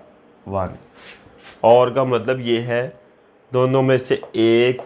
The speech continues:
condition अगर ठीक है तो हमें answer trio में मिलेगा, अगर दोनों ही false हैं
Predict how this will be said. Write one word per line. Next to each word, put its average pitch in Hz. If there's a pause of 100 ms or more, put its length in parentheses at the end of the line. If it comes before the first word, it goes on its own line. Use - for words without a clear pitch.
condition 113
अगर 117
ठीक 113
है 104
तो 107
हमें 104
answer 110
trio 110
में 101
मिलेगा, 87 (640)
अगर 113
दोनों 120
ही 156
false 120
हैं 127